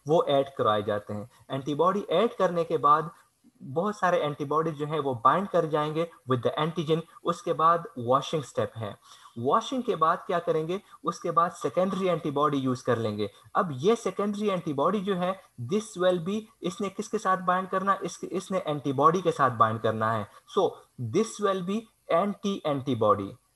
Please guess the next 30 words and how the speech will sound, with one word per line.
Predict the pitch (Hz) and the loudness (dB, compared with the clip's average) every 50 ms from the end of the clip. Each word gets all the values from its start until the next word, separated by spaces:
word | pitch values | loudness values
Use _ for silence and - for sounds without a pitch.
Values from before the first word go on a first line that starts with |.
| - | -10
ये | 123 139 165 190 185 | -6 -4 -4 -4 -2
secondary | - - 190 - 170 185 185 190 208 | -2 -4 0 0 0 -2 -2 -2 -2
antibody | 196 185 170 - 156 143 147 165 175 190 | -2 -2 -2 -4 -2 4 4 4 4 4
जो | 175 180 185 | 0 -2 -2
है, | 180 190 190 - - - - | -2 -2 -4 -6 -12 -6 -2
ये | 147 151 - - | -2 -2 2 2
एंटी | 165 175 190 180 - 185 165 | 0 0 0 -2 -4 -4 -2
एंटीबॉडी | - 147 143 127 143 131 123 131 139 170 202 208 | -2 -4 -4 -4 -4 0 4 4 4 4 2 -2
है, | 190 185 175 180 - - _ - | -2 -4 -4 -6 -8 -16 _ -6
इसके | 165 185 - - 190 180 | -6 -6 -4 -4 -4 -4
साथ | - - 180 175 180 | -2 -2 -2 -2 0
एक | - 160 - - | -2 -4 -4 -4
enzyme | 139 139 123 123 143 156 170 175 160 | -6 -8 -4 -2 0 0 0 0 -2
linked | 131 117 135 175 226 220 - | -4 -2 -2 -2 -4 -4 -2
होगा, | 175 185 170 156 175 202 - - _ _ _ _ _ _ _ - | -2 -2 0 0 -2 -4 -4 -8 _ _ _ _ _ _ _ -8
ठीक | 190 208 - | -8 -4 -4
है, | 254 247 - _ _ - | -6 -8 -8 _ _ -6
Enzyme | 143 139 139 127 123 147 170 185 190 | -4 -4 -4 -2 0 0 0 0 0
ने | 185 170 151 | 0 -2 -2
linked | 135 147 208 233 - | 0 -2 -2 -4 -2
होना | - 185 180 175 170 | 0 0 2 2 2
है | 165 - | 0 0
इसके | 156 - - 170 | -2 -6 -4 -6
साथ। | 160 - 175 160 165 165 - - - - - - | -4 0 0 0 0 0 -6 -16 -20 -8 0 0
अब | 214 208 170 - - _ - | 0 0 0 -8 -14 _ -10
इसके | - 214 - - 196 | -10 -8 -4 -4 -4
बाद | 165 143 160 170 202 202 - - | 0 4 6 6 6 4 0 -4
washing | 135 120 131 147 151 - 254 240 | -2 2 2 2 2 2 -4 -4
step | 214 - - 196 190 190 185 | -4 -2 -2 -2 -2 -2 -2
है, | 185 190 190 | -4 -4 -4